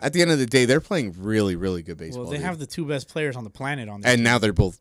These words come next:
Speaker 1: I mean,
Speaker 2: They're both healthy.
Speaker 1: Yeah, now you have
Speaker 2: Both
Speaker 1: both of them
Speaker 2: producing.
Speaker 1: there.
Speaker 2: Wait.
Speaker 1: And then you have the guys that are stepping up. You got the Walsh, the
Speaker 2: Mm-hmm.
Speaker 1: Marsh. Like,
Speaker 2: Taylor Ward.
Speaker 1: Taylor Ward
Speaker 2: Dude, that's
Speaker 1: is
Speaker 2: a
Speaker 1: a
Speaker 2: stud.
Speaker 1: fucking stud.
Speaker 2: Um, Velasquez?
Speaker 1: Velasquez.
Speaker 2: He's pretty solid. He's
Speaker 1: Yep.
Speaker 2: a dope-ass infielder. Uh,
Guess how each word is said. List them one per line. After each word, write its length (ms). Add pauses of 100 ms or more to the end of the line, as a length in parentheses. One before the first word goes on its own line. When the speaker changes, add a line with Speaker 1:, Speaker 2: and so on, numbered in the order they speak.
(120)
Speaker 1:
I 140
mean, 180
Speaker 2:
They're 100
both 180
healthy. 440
Speaker 1:
Yeah, 400
now 160
you 180
have 260
Speaker 2:
Both 80
Speaker 1:
both 220
of 60
them 120
Speaker 2:
producing. 20
Speaker 1:
there. 180
Speaker 2:
Wait. 80
Speaker 1:
And 100
then 140
you 160
have 180
the 80
guys 340
that 100
are 80
stepping 420
up. 160
You 60
got 180
the 80
Walsh, 480
the 80
Speaker 2:
Mm-hmm. 80
Speaker 1:
Marsh. 380 (580)
Like, 280 (280)
Speaker 2:
Taylor 180
Ward. 400
Speaker 1:
Taylor 340
Ward 440
Speaker 2:
Dude, 80
that's 100
Speaker 1:
is 160
Speaker 2:
a 40
Speaker 1:
a 20
Speaker 2:
stud. 260
Speaker 1:
fucking 240
stud. 560
Speaker 2:
Um, 460 (200)
Velasquez? 680 (100)
Speaker 1:
Velasquez. 680
Speaker 2:
He's 80
pretty 180
solid. 340
He's 120
Speaker 1:
Yep. 160
Speaker 2:
a 20
dope-ass 400
infielder. 560
Uh, 240